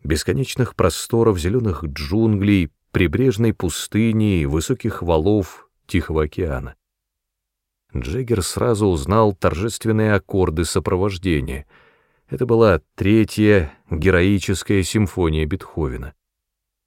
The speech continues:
"Тут поработали люди, знающие свое дело", пробормотал Кеттринг. "Я ожидал чего-то более примитивного". "Собственно, удивляться особо нечему",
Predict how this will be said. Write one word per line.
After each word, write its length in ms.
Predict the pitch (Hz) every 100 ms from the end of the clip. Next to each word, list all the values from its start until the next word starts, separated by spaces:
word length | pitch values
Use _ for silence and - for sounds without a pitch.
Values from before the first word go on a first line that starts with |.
| _ _ _ _ _ -
"Тут 220 | 92 -
поработали 640 | - 117 92 110 107 104
люди, 280 | 85 92 101
знающие 800 | 101 71 87 95 98 92 - 101
свое 380 | 82 - 85 73
дело", 420 | 62 67 62 58 _ _ _ _ _ _ _
пробормотал 640 | - 120 120 123 113 82 104
Кеттринг. 800 | - 71 - - 65 - - _ _ _ _ _ -
"Я 280 | - -
ожидал 560 | 131 113 110 90 107 104
чего-то 380 | - 85 - 98
более 440 | 80 92 92 90 - _
примитивного". 880 | 101 87 76 - 104 80 67 60 - _ _ _ _ _ _ _ _ _ _ _
"Собственно, 600 | - 143 - - 127 120
удивляться 640 | 101 90 82 101 98 - 98
особо 340 | - 95 82
нечему", 580 | 78 110 - - 80